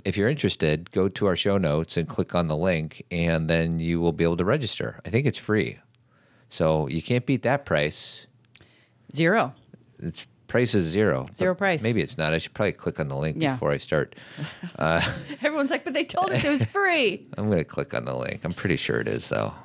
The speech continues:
Speaker 2: I think it's good.
Speaker 1: Um, and, uh, we have some other fun things planned, uh, like the conference, which is coming up less than a month away.
Speaker 2: I know.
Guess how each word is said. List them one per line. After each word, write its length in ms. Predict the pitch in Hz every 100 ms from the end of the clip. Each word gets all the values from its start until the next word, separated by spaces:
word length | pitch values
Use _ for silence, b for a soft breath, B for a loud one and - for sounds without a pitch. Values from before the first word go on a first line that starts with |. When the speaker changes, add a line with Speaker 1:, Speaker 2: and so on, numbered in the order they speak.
| - -
Speaker 2:
I 140 | 160
think 260 | - 143 -
it's 260 | - -
good. 200 | - -
Speaker 1:
Um, 920 | 110 113 113 110 110 110 110 110 107 104 B B B B -
and, 760 | 117 123 123 120 123 120 113 -
uh, 140 | 113 120
we 60 |
have 80 | 127
some 160 | 135 143
other 180 | 147
fun 520 | 92 - - 101 95 85
things 420 | 95 87 80 78
planned, 720 | - 95 87 80 76 73 - -
uh, 240 | 82 82
like 180 | 85 87
the 80 | 92
conference, 600 | - 107 107 65 60 -
which 180 | 85 -
is 100 | -
coming 280 | 101 92 92
up 300 | 95 - - B B B B
less 280 | 98 117 -
than 100 | 120
a 60 |
month 200 | 113 123
away. 440 | 120 113 143 110 -
Speaker 2:
I 100 | 180
know. 380 | 180 208 185